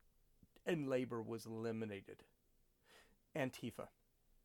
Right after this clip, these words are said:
The London branch of Antifa was protesting left and right. In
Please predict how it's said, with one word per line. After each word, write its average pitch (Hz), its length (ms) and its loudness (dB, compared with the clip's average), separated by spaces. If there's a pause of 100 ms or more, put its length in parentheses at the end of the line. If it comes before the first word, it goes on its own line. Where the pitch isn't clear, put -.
(720)
The 131 100 6
London 165 400 10
branch 160 500 6
of 156 100 4
Antifa 160 600 2
was 135 180 0
protesting 131 880 0
left 120 440 0
and 113 260 -4
right. 98 320 -8 (1900)
In 156 340 6